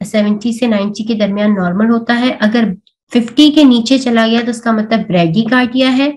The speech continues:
मतलब बहुत कम है हार्ट रेट, और अगर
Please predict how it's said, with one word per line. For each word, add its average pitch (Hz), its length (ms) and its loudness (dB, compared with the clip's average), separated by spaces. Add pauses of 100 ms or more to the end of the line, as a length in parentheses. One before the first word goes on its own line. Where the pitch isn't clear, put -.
(440)
मतलब 208 280 2
बहुत 208 460 0
कम 226 220 0
है 262 80 0
हार्ट 226 400 -2
रेट, 269 260 -2 (340)
और 226 300 4
अगर 226 340 0